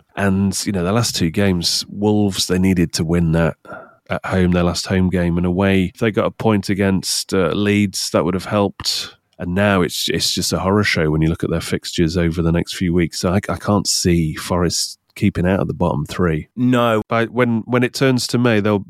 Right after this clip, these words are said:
Speaker 1: Forest will be well established, I think, in the bottom three.
Speaker 2: Yeah, I just, you look at them, you, you look at the teams around them,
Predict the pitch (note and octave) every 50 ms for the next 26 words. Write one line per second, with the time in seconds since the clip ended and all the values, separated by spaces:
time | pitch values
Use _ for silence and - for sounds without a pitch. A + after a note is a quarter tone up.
0 | - - - - A2+ G#2+ G#2 G2 - - G#2 F2+ G2+ G2+ G2 F#2+ G2 G2+ G2 G2
1 | F#2+ - - - G2 F#2+ F#2 - F2+ F2 - - F#2+ - G2 F#2+ F#2 F#2+ F#2 F#2
2 | G#2 F#2 E2 F#2+ F#2+ - - F#2+ F#2 F#2 F#2 - _ _ _ _ _ _ _ _
3 | _ - F2+ F2 D#2+ D#2 D#2 - - E2+ F2+ - G#2+ F#2 - - - - G#2+ G2+
4 | A2 A#2+ A#2 - - F#2+ G2+ F#2+ F#2+ F#2 F2+ - G2+ G#2+ A2+ - A2+ - - -
5 | A2 G#2 F#2 F#2+ F2 F2+ F#2+ F#2+ F#2+ G2 G2 G2 F#2 D2 D#2 C#2 B1+ B1